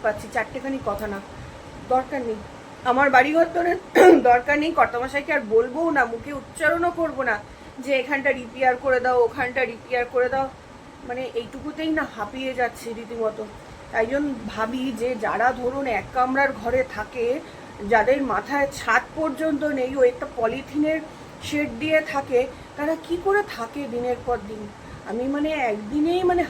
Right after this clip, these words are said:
হাঁপিয়ে উঠছি রীতিমতো, মানে, এত অসুবিধা হচ্ছে কি বলবো। আর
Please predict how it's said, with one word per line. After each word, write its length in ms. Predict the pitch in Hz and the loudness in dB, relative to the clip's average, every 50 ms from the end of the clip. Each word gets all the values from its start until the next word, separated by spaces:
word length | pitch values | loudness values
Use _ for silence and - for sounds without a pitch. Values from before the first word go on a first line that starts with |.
| - - - | -4 -10 -8
হাঁপিয়ে 420 | 196 202 - - 277 302 294 269 | -8 -8 -6 -4 -2 0 0 0
উঠছি 460 | 233 220 214 - - - - - 226 - - - - - - - - | -2 -2 -4 -6 -8 -12 -10 -10 -10 -10 -12 -14 -16 -16 -16 -12 -10
রীতিমতো, 520 | 220 214 247 240 233 220 202 202 - 208 202 - - - - - - - - - - - - - | -10 -8 -6 -4 -2 -2 -2 -4 -6 -8 -10 -10 -12 -14 -14 -16 -16 -14 -14 -14 -12 -12 -8 -4
মানে, 180 | 226 240 247 - - | -2 -2 -2 -2 -2
এত 200 | 208 208 - 285 | -4 -4 -2 0
অসুবিধা 560 | 294 302 302 - 349 330 359 359 381 392 359 | 2 2 2 4 4 4 4 6 8 8 8
হচ্ছে 580 | 339 349 370 381 - - - 320 302 285 285 294 - - | 8 6 4 4 2 -2 -4 -2 -2 -2 -2 -4 -6 -10
কি 80 | 285 262 214 202 | -10 -8 -2 0
বলবো। 360 | 208 214 214 208 202 208 208 - - - - - - - - | 2 2 2 0 -2 -4 -8 -8 -12 -16 -16 -16 -16 -8 -2
আর 120 | - 190 | -2 -2